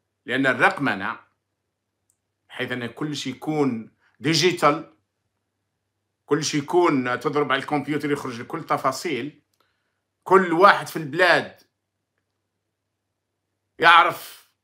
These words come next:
تعرف الإدارة ويعرفوا الم-، الناس المسؤولين على إدارة الشأن العام، واش يملك، واش عنده، قطع أراضي، سكنات، شركات، إلى آخره، هذه عمرهم لا يديروها.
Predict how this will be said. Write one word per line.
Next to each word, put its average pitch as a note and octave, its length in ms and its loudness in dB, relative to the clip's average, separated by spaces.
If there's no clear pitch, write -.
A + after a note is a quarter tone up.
تعرف E3 300 6
الإدارة D3+ 640 6
ويعرفوا C#3+ 460 -2
الم-، C3 140 -2
الناس C3+ 640 -4
المسؤولين C#3+ 500 -6
على B2+ 580 0
إدارة C#3+ 280 0
الشأن D3+ 380 -4
العام، B2 460 -2
واش D#3 260 -2
يملك، E3+ 420 -2
واش C#3 200 -2
عنده، D#3+ 460 -2
قطع D3 360 4
أراضي، D3+ 360 4
سكنات، D3+ 760 -2
شركات، F3 840 2
إلى D#3 200 0
آخره، F3 240 -6
هذه F#3+ 240 -8
عمرهم G#3 320 -8
لا F#3+ 60 -6
يديروها. F3 500 -14